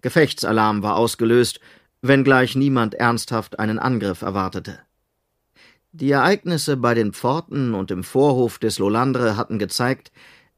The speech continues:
dass keineswegs schwere Geschütze nötig waren,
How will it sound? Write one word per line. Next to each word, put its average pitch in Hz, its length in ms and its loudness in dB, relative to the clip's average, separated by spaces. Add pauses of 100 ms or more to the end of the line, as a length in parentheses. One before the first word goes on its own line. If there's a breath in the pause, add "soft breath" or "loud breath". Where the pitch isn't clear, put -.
dass 131 280 0
keineswegs 127 720 0
schwere 123 320 2
Geschütze 107 440 -2
nötig 104 360 -2
waren, 110 420 0